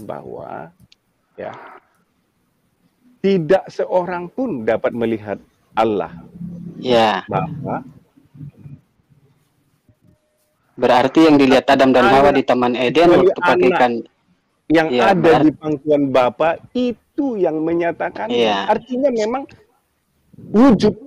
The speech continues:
Speaker 1: kehendak daripada Bapa. Roh tadi kan kehendak, Pak.
Speaker 2: <laughs>
Speaker 1: Kan karena sama seperti angin tadi. Roh
Speaker 2: Anda,
Speaker 1: tadi kan
Speaker 2: Anda,
Speaker 1: kehendak.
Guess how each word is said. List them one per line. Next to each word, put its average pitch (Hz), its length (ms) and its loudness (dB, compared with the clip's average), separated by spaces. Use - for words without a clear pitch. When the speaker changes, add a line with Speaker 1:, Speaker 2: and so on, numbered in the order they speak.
Speaker 1:
kehendak 214 640 2
daripada 160 480 0
Bapa. 190 400 0
Roh 196 240 4
tadi 214 240 2
kan 285 80 4
kehendak, 202 480 0
Pak. - 180 -12
Speaker 2:
<laughs> - 640 -4
Speaker 1:
Kan 208 160 -4
karena 233 240 0
sama 202 320 0
seperti 180 320 0
angin 180 240 0
tadi. 233 240 -6
Roh - 100 4
Speaker 2:
Anda, 135 220 4
Speaker 1:
tadi - 120 4
kan 262 140 2
Speaker 2:
Anda, 139 140 2
Speaker 1:
kehendak. 175 400 -2